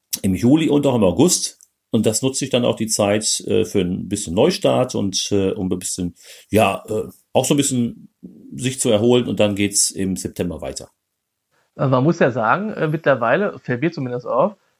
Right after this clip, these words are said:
Speaker 2: dass viele Veranstalter bis Juni planen immer. Das gab's früher eigentlich auch nicht. Der war immer Mai, Ende Mai, Ende.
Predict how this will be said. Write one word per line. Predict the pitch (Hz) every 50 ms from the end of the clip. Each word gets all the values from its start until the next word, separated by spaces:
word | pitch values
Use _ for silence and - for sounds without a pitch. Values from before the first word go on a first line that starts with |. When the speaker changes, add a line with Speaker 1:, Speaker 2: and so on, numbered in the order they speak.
| _ _
Speaker 2:
dass | 127 120 - -
viele | - - 147 165 190 190 196 196 196 190
Veranstalter | 196 - - - - - - - 151 185 - - - 170 175 180 180 - 185 175
bis | 156 135 131 196 208 - -
Juni | 156 165 180 190 196 190 190 190 190
planen | 190 - - 156 156 147 131 120 104 98 98
immer. | - 110 120 123 - 131 185 226 233 226 _ _ _ _ _
Das | - 117 117 - -
gab's | 147 170 180 -
früher | - 196 190 196 180
eigentlich | 180 190 190 190
auch | 185 185
nicht. | 135 113 107 -
Der | 104 110
war | 131 147
immer | 160 165 160 147
Mai, | 139 131 135 147 170 196 240
Ende | - 165 175 170
Mai, | 165 165 165 160
Ende. | - 139 156 180 233 254 277 262